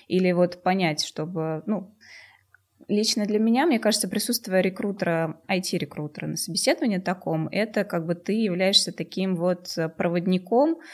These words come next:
между эмоциями, э, людей, и, ну, ты смотришь, как ты можешь, э, управлять этим собеседованием эмоционально.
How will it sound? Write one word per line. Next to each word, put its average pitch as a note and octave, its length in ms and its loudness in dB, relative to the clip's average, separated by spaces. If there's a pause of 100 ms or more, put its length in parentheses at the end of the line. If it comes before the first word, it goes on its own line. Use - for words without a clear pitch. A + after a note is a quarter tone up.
(180)
между F#3 380 2
эмоциями, A3+ 1200 2
э, G3+ 360 2
людей, F#3 640 2
и, F#3 500 -2
ну, A#3 220 2
ты G3+ 160 -2
смотришь, A#3+ 460 0
как A#3 240 -2
ты G3 80 0
можешь, G3 480 0
э, F3+ 140 2
управлять F3 640 0
этим - 180 -6
собеседованием F3 960 0
эмоционально. F#3+ 800 0